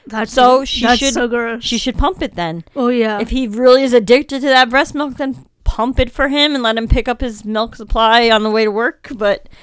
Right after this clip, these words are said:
Speaker 2: not off, not straight off the, off the, you know. <laughs>
Speaker 1: I, I don't even know what to say. I, I just,
Speaker 2: Hmm.
Speaker 1: ugh.
Speaker 2: Yeah. Yeah.
Speaker 1: Even, like, you know, you see those, um,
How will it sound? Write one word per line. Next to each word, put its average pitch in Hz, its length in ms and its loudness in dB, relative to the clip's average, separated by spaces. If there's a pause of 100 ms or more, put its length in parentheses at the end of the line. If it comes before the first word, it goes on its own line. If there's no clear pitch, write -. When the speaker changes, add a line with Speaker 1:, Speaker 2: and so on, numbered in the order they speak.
(240)
Speaker 2:
not 240 220 4
off, 294 340 0
not 269 260 0
straight 277 340 -2
off 277 300 -2
the, 254 380 0 (760)
off 240 320 -2
the, 233 360 8
you 254 100 0
know. 269 420 6 (200)
<laughs> - 200 -2 (680)
Speaker 1:
I, 294 360 4
I - 20 6
don't 311 180 4
even 269 240 0
know 247 120 2
what 226 120 -2
to 214 100 -12
say. 254 600 0
I, 226 420 -2
I 220 280 -4
just, - 520 -14 (1080)
Speaker 2:
Hmm. 165 360 -18 (180)
Speaker 1:
ugh. 269 600 2 (100)
Speaker 2:
Yeah. 170 360 -10
Yeah. 170 60 -16 (420)
Speaker 1:
Even, 339 360 4
like, 277 340 -2
you 269 160 -2
know, 262 100 -2
you 247 180 -6
see 277 240 -6
those, 233 520 -2
um, 208 420 -4